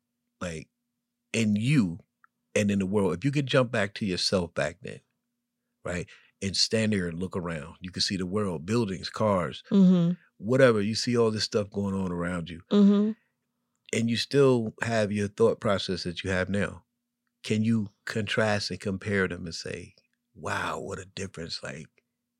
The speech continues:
Speaker 1: can you tell the difference outside of you being older?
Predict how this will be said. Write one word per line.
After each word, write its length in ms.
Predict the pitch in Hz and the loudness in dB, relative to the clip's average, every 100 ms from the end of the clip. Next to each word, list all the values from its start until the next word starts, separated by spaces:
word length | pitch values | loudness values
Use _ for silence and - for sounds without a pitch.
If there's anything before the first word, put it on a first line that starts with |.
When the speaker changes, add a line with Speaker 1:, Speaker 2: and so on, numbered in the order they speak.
| _ _ _ | _ _ _
Speaker 1:
can 160 | - 107 | -2 0
you 140 | 107 | -2
tell 360 | 101 98 107 92 | -4 -4 -2 -2
the 140 | 73 | -4
difference 540 | 82 80 - - - - _ _ _ _ | -8 -10 -12 -18 -18 -20 _ _ _ _
outside 440 | - 139 - 135 123 | 2 2 2 2 2
of 120 | 107 | 4
you 140 | 113 | 4
being 240 | 110 101 92 | 4 4 4
older? 380 | 95 92 76 | 4 2 0